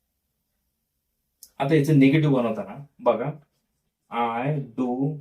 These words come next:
not want you to work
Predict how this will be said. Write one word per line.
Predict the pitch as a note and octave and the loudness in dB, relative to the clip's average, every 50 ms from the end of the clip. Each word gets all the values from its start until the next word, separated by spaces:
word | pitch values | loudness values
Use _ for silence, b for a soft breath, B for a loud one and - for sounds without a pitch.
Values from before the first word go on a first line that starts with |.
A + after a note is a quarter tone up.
| - _ _ _ _ _ _ _ _ _ _ _ _ _ _ _ _ _ _ _ _ _ _ _ _ _ _ _ _ _ _ _ _ _ _ _ - | -14 _ _ _ _ _ _ _ _ _ _ _ _ _ _ _ _ _ _ _ _ _ _ _ _ _ _ _ _ _ _ _ _ _ _ _ -8
not | A#2+ B2 C3+ A#2+ A2 A#2+ C#3 C#3 C#3 - _ _ _ _ _ _ _ _ _ _ _ _ _ _ _ _ _ _ _ _ _ _ _ _ _ _ _ _ - - _ _ G#2+ A2 A2 | -4 -2 -2 -2 -2 -4 -6 -6 -8 -10 _ _ _ _ _ _ _ _ _ _ _ _ _ _ _ _ _ _ _ _ _ _ _ _ _ _ _ _ -20 -20 _ _ -12 -4 0
want | C3 C3+ C3+ A2 A#2 C#3 C#3+ D3 - _ _ _ _ _ _ _ _ _ _ _ _ _ _ _ _ _ _ _ _ _ | 2 2 2 0 -4 -10 -12 -12 -16 _ _ _ _ _ _ _ _ _ _ _ _ _ _ _ _ _ _ _ _ _
you | - B2 C3+ C#3 C3+ C3+ C#3 C#3 C#3 - _ _ _ _ _ _ _ _ _ _ _ _ _ _ _ _ _ _ _ _ _ - | -8 -2 0 2 2 2 -2 -6 -8 -12 _ _ _ _ _ _ _ _ _ _ _ _ _ _ _ _ _ _ _ _ _ 0
to | C3+ C3+ C3 C3+ C#3 C#3 - - _ _ _ _ _ _ _ _ _ _ _ _ - | 0 2 2 2 0 -2 -4 -10 _ _ _ _ _ _ _ _ _ _ _ _ -18
work | A#2+ A2 A2 A2+ A#2 C3 C#3 | -16 -4 0 0 2 2 0